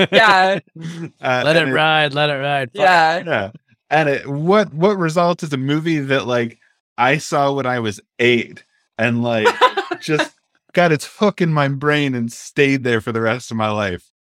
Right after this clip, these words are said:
Speaker 1: I mean, it got its hook in Shepard Fairey's brain. Let me be real about that. Like, if it, without sh-, without that movie, we would not have Shepard Fairey.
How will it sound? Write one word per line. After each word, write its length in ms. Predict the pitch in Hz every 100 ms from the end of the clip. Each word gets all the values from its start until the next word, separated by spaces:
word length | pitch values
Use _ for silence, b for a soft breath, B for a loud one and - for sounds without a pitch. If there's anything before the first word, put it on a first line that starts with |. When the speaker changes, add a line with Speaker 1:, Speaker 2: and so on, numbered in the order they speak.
| -
Speaker 1:
I 120 | 208
mean, 180 | 226 254
it 120 | 220
got 200 | 226 220
its 160 | 220 -
hook 200 | 220 226
in 80 | 208
Shepard 400 | - 214 208 175
Fairey's 480 | - 175 208 170 170
brain. 340 | - 175 160 156
Let 120 | 175
me 140 | 190 - _ _ -
be 100 | 165
real 340 | 156 175 165
about 300 | 151 165 160
that. 360 | 180 170 143 110
Like, 200 | 160 160
if 160 | 175 160
it, 120 | -
without 420 | 214 - 240 208 185
sh-, 140 | -
without 480 | 185 208 202 202 180 175
that 260 | 185 180
movie, 300 | 180 190 180
we 120 | 165 175
would 160 | 175
not 260 | 160 170 175
have 280 | 185 170 151
Shepard 380 | 196 175 165 151
Fairey. 580 | 170 151 123 107 85